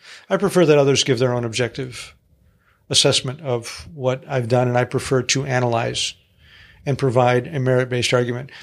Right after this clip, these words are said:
Um, I probably haven't had, had to present actual credentials probably in the last twenty years to anyone anyway, because I think by the time I'm done introducing a given subject, I think it's somewhat apparent my level of insight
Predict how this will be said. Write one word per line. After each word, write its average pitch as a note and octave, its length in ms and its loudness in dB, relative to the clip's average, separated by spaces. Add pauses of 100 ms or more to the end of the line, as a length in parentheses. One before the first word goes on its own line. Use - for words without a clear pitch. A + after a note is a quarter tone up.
(520)
Um, F3+ 240 -2
I F3+ 60 -6
probably A3+ 280 2
haven't F3+ 240 4
had, E3 300 0
had C#3+ 220 -2
to C3 60 -6
present C#3+ 360 0
actual C#3 320 -2
credentials C3 560 2
probably B2+ 300 0
in A#2+ 60 -2
the A#2 60 -2
last A#2+ 220 -2
twenty A#2+ 220 -4
years A#2 240 -4
to - 80 -2
anyone B2 260 -2
anyway, C3 380 -2 (600)
because C3+ 300 0
I C3+ 40 6
think B2+ 240 -2
by B2+ 100 4
the B2 80 2
time B2+ 240 0
I'm A#2+ 100 0
done B2 280 0 (800)
introducing C3 760 -2 (360)
a C#3+ 60 -4
given B2 240 2
subject, A#2+ 440 2
I C3 60 2
think B2 160 -4
it's - 320 -2
somewhat B2+ 300 2
apparent B2 420 -2 (260)
my B2+ 100 -4
level A#2+ 280 0
of A#2+ 80 -2
insight B2 440 -2